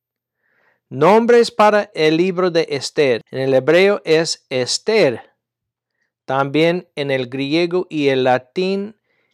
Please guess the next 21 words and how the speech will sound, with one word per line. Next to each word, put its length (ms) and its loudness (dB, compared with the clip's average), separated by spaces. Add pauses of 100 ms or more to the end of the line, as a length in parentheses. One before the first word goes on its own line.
(200)
el 240 -6
nombre 320 0
del 220 2
libro 380 -2
es 520 -6
Esther. 580 -2 (1800)
El 200 -2
primer 520 0
punto 720 -2 (480)
se 160 -4
enfoca 560 -4 (460)
en 500 2 (140)
Dios 640 0
preparando 880 -2
para 300 4
preservar 920 0
a 160 -4
los 300 -2
judíos 800 -6
en 140 -16
capítulos 800 -8